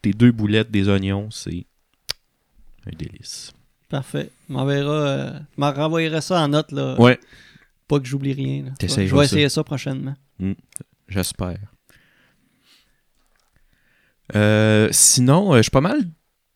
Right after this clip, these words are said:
Speaker 1: presque d'accord avec ton top cinq.
Speaker 2: Ah ouais ?
Speaker 1: Mais là, on n'est pas ici pour ça.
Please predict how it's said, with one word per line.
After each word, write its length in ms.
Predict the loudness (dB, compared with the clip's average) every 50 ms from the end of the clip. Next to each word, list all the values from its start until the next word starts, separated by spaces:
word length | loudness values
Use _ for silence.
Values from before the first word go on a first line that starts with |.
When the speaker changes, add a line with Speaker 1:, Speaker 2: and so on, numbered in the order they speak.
| _
Speaker 1:
presque 320 | 2 4 4 4 6 4 4
d'accord 520 | 4 4 2 4 4 4 6 6 6 4
avec 240 | 4 2 2 0 0
ton 160 | 0 0 0 2
top 200 | 2 0 0 0
cinq. 640 | -2 -2 -2 -4 -4 -6 -10 -12 -16 -20 -20 -12 _
Speaker 2:
Ah 240 | 2 4 6 6 6
ouais ? 260 | 4 4 2 2 2
Speaker 1:
Mais 120 | 2 2
là, 140 | 4 6 6
on 40 | 6
n'est 120 | 4 4
pas 120 | 6 6 6
ici 200 | 6 6 4 2
pour 240 | 2 0 -2 -2 0
ça. 260 | 4 6 6 6 6